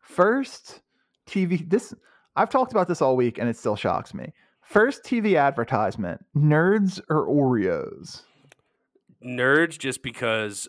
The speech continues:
Speaker 2: I love the new Nerds gummy clusters.
Speaker 1: They are great. As I've said before, they make my teeth hurt. But, um,
Speaker 2: I, uh, I wasn't thinking the other day, and I stopped at Wawa. I got gas, and I was like, "I'm gonna go in and get a water."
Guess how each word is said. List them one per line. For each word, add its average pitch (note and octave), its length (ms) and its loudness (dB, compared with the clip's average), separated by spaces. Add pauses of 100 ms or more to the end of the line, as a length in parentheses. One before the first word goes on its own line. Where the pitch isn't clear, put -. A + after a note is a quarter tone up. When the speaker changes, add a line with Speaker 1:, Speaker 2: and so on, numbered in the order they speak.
Speaker 2:
I A2 180 0
love A2 400 -2
the A2 100 -8
new G#2+ 300 -6
Nerds G2+ 420 -8
gummy F#2+ 280 -10
clusters. - 720 -14 (1000)
Speaker 1:
They C3+ 120 2
are C#3 160 2
great. C#3 320 2
As A#2+ 200 2
I've A#2 120 -2
said A#2 180 0
before, A2+ 220 -2
they G#2+ 100 0
make A2 200 -2
my F2 100 -4
teeth - 240 -8
hurt. - 320 -10
But, G2+ 240 0
um, G#2+ 200 2
Speaker 2:
I, C3+ 120 4
uh, C3 180 2
I C3 280 0 (320)
wasn't C3+ 440 -2
thinking C3+ 320 -2
the D3 100 4
other C#3 160 2
day, D3 320 2
and A2 100 -8
I A2+ 40 -6
stopped A#2+ 360 2
at A2+ 80 -2
Wawa. A#2 400 4
I A2+ 200 4
got G2+ 220 -6
gas, A2+ 400 0
and G#2+ 60 -8
I G2+ 60 -6
was G2+ 80 -8
like, G2+ 100 -4
"I'm F#2+ 180 -2
gonna A#2 120 -2
go G#2+ 160 -2
in G2+ 40 -4
and G2+ 60 -6
get G2 100 -6
a F#2+ 40 -6
water." G2 540 -4